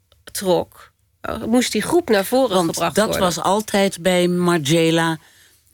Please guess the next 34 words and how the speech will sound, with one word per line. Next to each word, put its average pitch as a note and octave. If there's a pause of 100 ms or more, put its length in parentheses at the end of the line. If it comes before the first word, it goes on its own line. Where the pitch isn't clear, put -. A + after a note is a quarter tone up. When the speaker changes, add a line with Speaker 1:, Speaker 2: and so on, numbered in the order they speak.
(120)
Speaker 2:
eh, E3+ (100)
het, D#3
het, C3+
de B2
gimmick A3+
eigenlijk, G3
maar D#3+
dat D3
Speaker 1:
Mm. -
Speaker 2:
is C3
een C#3+
beetje D3
te C3
banaal B2
gezegd, -
was: D#3 (300)
Margiela D#3
zelf F#3 (100)
zie B2+
je C#3
nooit. A#2+
Speaker 1:
Nee. F3 (500)
Speaker 2:
Hè, E3
hij F3
bestond, F#3+ (140)
want C#3
Speaker 1:
Zeker. C3
Speaker 2:
hij C3
creëerde B2+ (100)
alles A#2
wat A2+
dat A#2
huis G#2
was. G#2